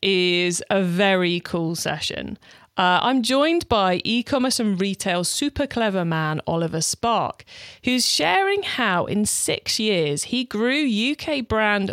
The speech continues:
The White Company from six million to fifty million in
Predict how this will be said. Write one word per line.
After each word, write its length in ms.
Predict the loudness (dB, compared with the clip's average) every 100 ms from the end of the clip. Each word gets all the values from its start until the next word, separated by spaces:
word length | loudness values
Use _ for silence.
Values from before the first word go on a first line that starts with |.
| -4
The 220 | -2 0
White 400 | 0 -2 -2 -6
Company 580 | -4 -4 -4 -6 -6 -8 -12 -20 -4
from 280 | 2 2 2
six 460 | 0 -2 -2 -2
million 440 | 0 2 2 0 -2
to 160 | -4
fifty 580 | -6 -2 -2 -2 -2 0
million 400 | 2 2 0 0
in 240 | 0 -2